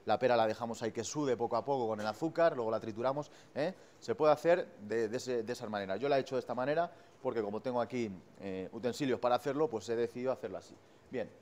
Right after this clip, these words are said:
esto lo podemos dejar por aquí, esto lo vamos a ir retirando, ya tenemos la sopa de la pera,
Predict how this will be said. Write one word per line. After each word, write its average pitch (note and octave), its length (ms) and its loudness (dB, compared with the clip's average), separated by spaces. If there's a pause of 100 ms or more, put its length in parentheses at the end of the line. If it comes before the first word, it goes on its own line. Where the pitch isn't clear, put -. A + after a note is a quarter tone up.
(140)
esto C#3+ 160 -4
lo C#3 100 2
podemos A#2+ 200 -4
dejar A2+ 180 -10
por A2+ 120 -4
aquí, F#3+ 280 -2 (100)
esto C#3+ 220 -8
lo B2+ 60 -2
vamos A#2 200 -6
a B2 40 -6
ir A2+ 60 -8
retirando, D#3 460 -2
ya C#3 120 0
tenemos A#2+ 320 -6
la G#2 100 -6
sopa A2+ 300 -4
de G#2+ 80 -4
la G#2 140 -2
pera, E3 340 -4